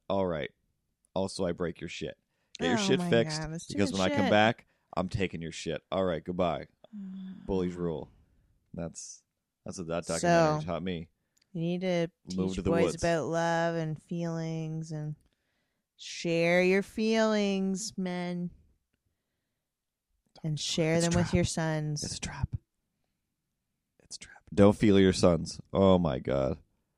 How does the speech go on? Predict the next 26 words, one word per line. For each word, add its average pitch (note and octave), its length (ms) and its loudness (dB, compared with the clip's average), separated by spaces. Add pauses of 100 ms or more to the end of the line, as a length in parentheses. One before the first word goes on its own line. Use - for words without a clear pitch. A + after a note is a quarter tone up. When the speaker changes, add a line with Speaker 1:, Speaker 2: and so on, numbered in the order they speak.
Speaker 1:
Do G#3+ 400 -4
Speaker 2:
<laughs> - 60 2
Speaker 1:
not F#3 360 4
do E2 220 4
that. D2 200 2 (920)
Just - 40 -16
Speaker 2:
Don't E3 320 -2
mix F3+ 240 -8
that F#3 220 -16
up. - 180 -18 (380)
Speaker 1:
Yeah. E2 160 -4 (260)
Just - 220 -8
get F#2+ 160 -2
them F#2 100 -2
a G#2 60 0
book, G2 460 2 (1400)
uh, F#2 60 -2 (180)
on D#2+ 200 -2
tape. - 300 -6 (1080)
Speaker 2:
That's D#3+ 280 -14
all F3 200 -16
I G#3+ 60 -18
got. G#3+ 140 -20 (480)
Speaker 1:
And F#2+ 460 2
that C3 240 4
is G2+ 200 -2